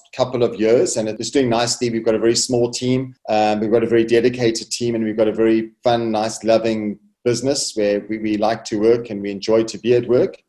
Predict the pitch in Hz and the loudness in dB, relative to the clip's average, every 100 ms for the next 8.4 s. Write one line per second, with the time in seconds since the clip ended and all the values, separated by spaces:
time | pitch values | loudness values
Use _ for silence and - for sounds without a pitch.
0 | _ - 131 127 131 131 170 170 156 156 | _ -2 0 2 0 4 4 6 2 4
1 | 139 151 156 147 156 180 - - - 120 | 4 6 6 8 6 6 2 -14 -12 -2
2 | 123 123 - 127 - 135 127 120 123 139 | 0 0 -4 -4 0 2 2 0 0 0
3 | - 131 131 131 131 135 139 220 - _ | 0 -2 2 0 2 2 2 0 -4 _
4 | _ - 190 214 - - 165 170 - 151 | _ 2 6 6 2 2 4 4 2 4
5 | 147 147 143 139 117 151 - 170 147 135 | 6 8 8 6 4 2 2 2 4 4
6 | 127 117 110 _ _ _ - 139 131 127 | 2 0 -4 _ _ _ -6 0 0 0
7 | 151 123 160 131 127 117 120 135 143 - | -4 0 2 2 4 4 2 0 -2 2
8 | 165 139 117 123 | 4 6 6 2